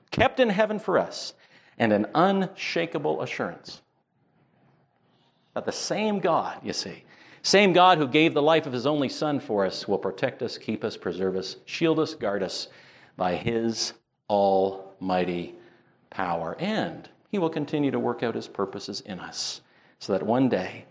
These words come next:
Jesus Christ might be able to present us, uh, to the Father without blemish, without spot,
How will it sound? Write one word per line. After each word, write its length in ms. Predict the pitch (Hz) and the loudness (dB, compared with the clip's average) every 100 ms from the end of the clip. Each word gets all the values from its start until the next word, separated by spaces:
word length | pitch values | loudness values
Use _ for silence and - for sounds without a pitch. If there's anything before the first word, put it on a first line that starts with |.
| 101 | -4
Jesus 440 | 110 120 120 131 | 2 2 0 -6
Christ 380 | - 95 90 - | -4 -4 -4 -2
might 160 | 117 | 0
be 60 | 127 | 2
able 120 | 131 | 2
to 40 | 131 | 2
present 360 | 131 151 160 | -2 -4 -4
us, 460 | 101 90 - - - _ _ _ _ _ - _ | -6 -6 -8 -12 -12 _ _ _ _ _ -20 _
uh, 120 | 85 | -10
to 220 | 82 - 226 | -6 0 0
the 80 | |
Father 520 | - 170 90 82 - - _ _ - | 2 2 0 -2 -14 -20 _ _ -12
without 300 | 85 107 156 | 0 0 4
blemish, 560 | 147 147 143 - - - - - _ - | 4 4 2 -2 -8 -14 -20 -20 _ -2
without 240 | 95 117 | 0 0
spot, 480 | - 117 113 113 | -2 0 0 -2